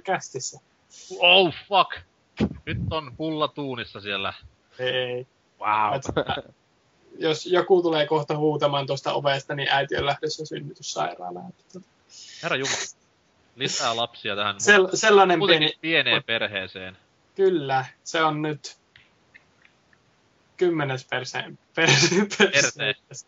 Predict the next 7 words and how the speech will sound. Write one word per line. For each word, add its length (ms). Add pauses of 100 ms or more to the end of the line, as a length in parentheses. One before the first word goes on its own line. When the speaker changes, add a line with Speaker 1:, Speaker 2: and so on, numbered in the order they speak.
Speaker 2:
Kymmenes 300
persereikä 640 (320)
tähän. 220 (100)
Speaker 1:
<laughs> 60
Kyllä, 520 (580)
Speaker 2:
Ah. 80
Speaker 1:
tähän 320